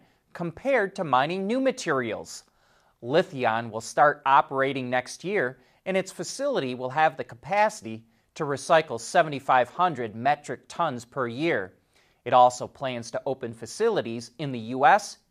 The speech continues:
Europe, and South Korea. So far, Tesla seems to be the only company that knows how to build out a large network of reliable E V chargers. But even Tesla superchargers aren't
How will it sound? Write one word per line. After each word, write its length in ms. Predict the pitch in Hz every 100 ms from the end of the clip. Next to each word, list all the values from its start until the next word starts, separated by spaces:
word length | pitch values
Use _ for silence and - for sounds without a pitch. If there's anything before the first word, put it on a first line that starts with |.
| _
Europe, 400 | 220 233 113 - _ _ _
and 120 | 170 147
South 380 | - 107 -
Korea. 560 | - 139 123 113 98 92 - _ _ _ _ _ _ _ _ _ _ _
So 280 | - 277
far, 440 | 285 254 262 285 277 _ _
Tesla 480 | - 202 233 - 165
seems 380 | - 196 208 196
to 100 | 156
be 160 | 160 170
the 200 | 131 - 180
only 340 | 220 254 240
company 640 | - 220 262 262 123 131 -
that 120 | 180
knows 220 | 214 226
how 140 | 208 196
to 100 | 147
build 340 | - 196 185
out 200 | 190 220
a 20 |
large 380 | 127 156 170 135
network 500 | 135 202 - 135 -
of 180 | 139 123
reliable 760 | 131 123 180 233 180 - 165 -
E 160 | 170
V 160 | 160 180
chargers. 800 | - 208 247 202 113 92 - - _ _ _ _ _
But 100 | 254
even 340 | 226 208 165 120
Tesla 420 | - 147 - 107
superchargers 960 | - 185 180 123 127 120 113 147 151 -
aren't 220 | 135 131